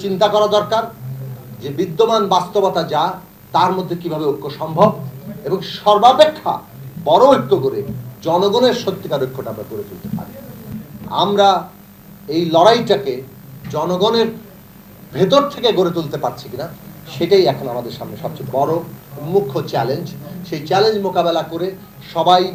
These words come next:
এই বৃহত্তর ঐক্যটা গড়ে তোলার ক্ষেত্রে বাস্তবতা অনুযায়ী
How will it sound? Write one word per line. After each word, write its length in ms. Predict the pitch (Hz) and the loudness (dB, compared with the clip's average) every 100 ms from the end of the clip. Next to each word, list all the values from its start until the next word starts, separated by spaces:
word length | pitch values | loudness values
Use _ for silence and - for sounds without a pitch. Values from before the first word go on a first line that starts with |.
| 175 - 170 147 | -10 -14 -16 -12
এই 60 | 151 143 | -8 0
বৃহত্তর 420 | 190 226 214 202 | 0 0 2 4
ঐক্যটা 300 | 190 190 185 175 | 4 2 -2 -2
গড়ে 140 | 170 165 | -4 -2
তোলার 240 | 170 151 | -2 -2
ক্ষেত্রে 220 | 139 143 156 - | -4 -10 -8 0
বাস্তবতা 480 | 233 226 - 262 247 233 | 2 2 2 2 4 2
অনুযায়ী 340 | 202 180 170 | 2 2 2